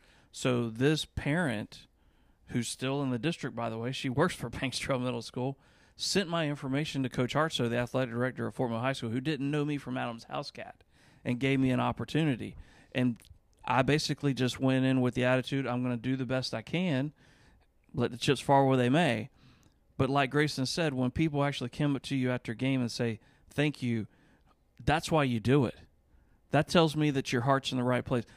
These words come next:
The moment you forget that it's, that it's not,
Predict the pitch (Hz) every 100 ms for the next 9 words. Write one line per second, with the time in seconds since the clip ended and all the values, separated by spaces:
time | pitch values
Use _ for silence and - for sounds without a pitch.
0 | - - 131 156 226 151 165 170 - 143
1 | 117 139 123 - 123 117 - - - _
2 | _ _ _ - 123 117 131 131 151 -